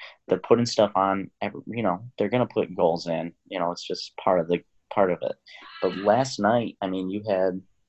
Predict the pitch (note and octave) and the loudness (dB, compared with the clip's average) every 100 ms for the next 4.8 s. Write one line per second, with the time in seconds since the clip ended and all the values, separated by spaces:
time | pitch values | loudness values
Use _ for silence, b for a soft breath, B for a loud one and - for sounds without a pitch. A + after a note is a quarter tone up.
0 | _ _ _ _ _ _ _ _ _ _ | _ _ _ _ _ _ _ _ _ _
1 | _ G2 G2+ G2+ F#2+ F#2+ F2+ - F#2 F2+ | _ 0 0 0 -4 -4 -4 -2 -2 -2
2 | - F2 E2+ E2 - - - _ _ _ | -2 0 0 -4 -16 -20 -20 _ _ _
3 | _ G2 F#2+ F#2 - F2+ F#2 F2+ - G2+ | _ 2 2 0 -6 -6 -6 -6 -6 -8
4 | F2+ - E2+ E2+ - - - - | -4 -4 -2 -2 -6 -12 -20 -20